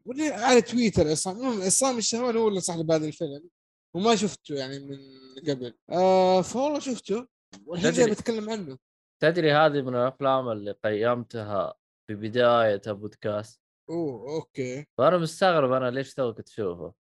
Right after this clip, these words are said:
Speaker 1: عادي.
Speaker 2: آه، بالمناسبة،
Speaker 1: ها-،
Speaker 2: ه-،
Speaker 1: إيه.
Speaker 2: هذا ال-، هذا الفيلم فاز، آه، في جائزة الأوسكار سنة ثلاثة وتسعين. الفيلم هذا تم استيحاء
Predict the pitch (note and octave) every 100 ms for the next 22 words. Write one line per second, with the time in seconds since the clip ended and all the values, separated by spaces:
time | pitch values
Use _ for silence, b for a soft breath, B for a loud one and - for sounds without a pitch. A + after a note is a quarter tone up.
0 | _ _ _ _ _ - G#4 D#4+ A#3 F#4
1 | - - A4 G4+ C3 A2 A2+ A2 G#2+ G#2+
2 | G#2+ G#2+ A#2 B2+ C#3+ C#3+ C#3+ G#2+ G#2+ A#2+
3 | A#2+ C#3+ A#2+ A#2+ B2 A#2+ - A#2+ A#2 A2+
4 | C3 C3 A#2+ - A#2+ A#2 G#2 G#2 G2+ F#2
5 | F#2 - F#2+ F#2 F#2 F2+ G2+ F#2+ F#2+ -
6 | G2+ B2+ D#3 - B2 A#2+ G#2+ G2+ G#2+ G2
7 | - G#2 - A2+ C3+ C#3 _ _ A#2 A2+
8 | A2+ A2+ - F3 G3+ F3+ D3+ D3+ E3 D#3+
9 | E3 D#3+ D#3 D#3 D3 C#3 B2 - B2 -
10 | C3 C3+ C3